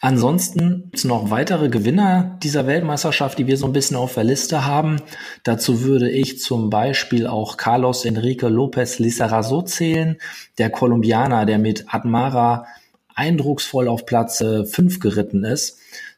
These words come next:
Der, ja, die, ähm, die Admara, die Stute, hat er von Emanuele Gaudiano übernommen, der ganz unglücklicherweise schon, äh, zu Start der Weltmeisterschaft, äh, wieder ausscheiden musste. Ähm,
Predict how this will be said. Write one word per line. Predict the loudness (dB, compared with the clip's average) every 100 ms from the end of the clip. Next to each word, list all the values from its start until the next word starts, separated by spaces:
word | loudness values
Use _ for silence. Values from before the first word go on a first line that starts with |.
| -4
Der, | 0 2 2 0 -2 -10 -6
ja, | -2 0
die, | 2 2 2 2
ähm, | 0 0 0 0 -4 -6
die | 0 0
Admara, | 0 0 0 2 0
die | 0
Stute, | -2 -2 0 -2
hat | 0
er | -2
von | -2 -2
Emanuele | 0 0 2 2 2
Gaudiano | 2 2 2 0 0
übernommen, | 0 0 0 0 0 -2 -8 -14 -4
der | 2 2 2
ganz | 0 -2
unglücklicherweise | -2 0 2 0 0 0 0 0 0 0 0 0
schon, | 0 0 0 -2
äh, | -2 -4 -4
zu | -6 -4
Start | -2 -2 -2 -2 -6 -14 -16 -4
der | 0
Weltmeisterschaft, | 2 2 0 0 0 0 0 -2 -4
äh, | -4
wieder | -2 -2
ausscheiden | 0 0 0 0 0 2
musste. | 0 0 -2 -2 -2 -6 -20 -20 -8
Ähm, | 0 2 2 2 -2